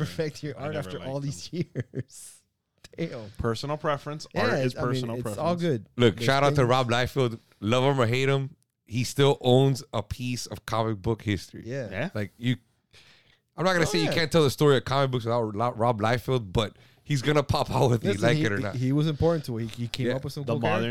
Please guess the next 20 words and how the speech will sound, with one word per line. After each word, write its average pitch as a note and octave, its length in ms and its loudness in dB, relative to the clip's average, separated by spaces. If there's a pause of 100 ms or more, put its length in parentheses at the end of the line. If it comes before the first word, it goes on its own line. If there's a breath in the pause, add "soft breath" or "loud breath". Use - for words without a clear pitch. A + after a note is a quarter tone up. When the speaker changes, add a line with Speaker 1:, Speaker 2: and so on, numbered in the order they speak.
(140)
Speaker 1:
characters. - 20 -12
Speaker 2:
day, A2+ 360 -2
like, F#2+ 260 -10
he - 160 -10
created A2+ 580 -4
one G2 200 -10
of F#2+ 140 -12
the, F#2+ 300 -10
probably F#2+ 280 -8
the F#2 120 -12
most - 600 -14
Speaker 3:
Or - 80 4
he C3 60 4
co-created. - 600 -4 (720)
Speaker 2:
That's G2 280 -12
true. - 220 -12
He F2+ 120 -10
Speaker 1:
Yeah. - 40 -12
Speaker 2:
did F#2+ 140 -6
co-create. E2+ 560 -8